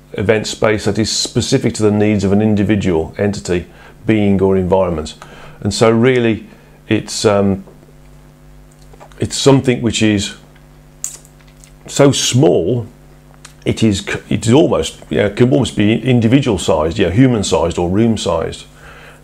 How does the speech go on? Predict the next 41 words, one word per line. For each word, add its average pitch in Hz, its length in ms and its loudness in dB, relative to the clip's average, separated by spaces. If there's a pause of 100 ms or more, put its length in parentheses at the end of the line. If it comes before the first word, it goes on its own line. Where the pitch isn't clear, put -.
(120)
Okay, 101 400 -2 (160)
so 107 140 0
it's, 101 220 -4
so 110 120 2
this 127 180 0
is 107 240 -2 (480)
something 113 260 0
which 92 120 -4
is, 101 160 -2
which - 160 -4
is 95 120 -2
worthwhile 98 680 2
considering, 95 500 -2
that 92 80 -4
we 98 80 0
have, 101 260 -2
we 113 100 0
can 117 280 -2
have 98 160 0
our 92 120 2
own 92 120 0
event 101 220 0
spaces. - 480 -4 (340)
But, - 240 -4
but 123 180 0 (500)
something 156 300 0 (220)
called 135 240 2
realities 113 480 2
are 98 100 4
also, 101 440 0 (320)
uh, - 20 -12 (160)
linked 104 400 -2
into 98 220 0
it 90 80 -6
as 85 120 -4
well. 92 300 0 (180)
So 110 180 2
I'm 113 80 2
gonna 135 180 0
give 113 340 0
you, 107 280 0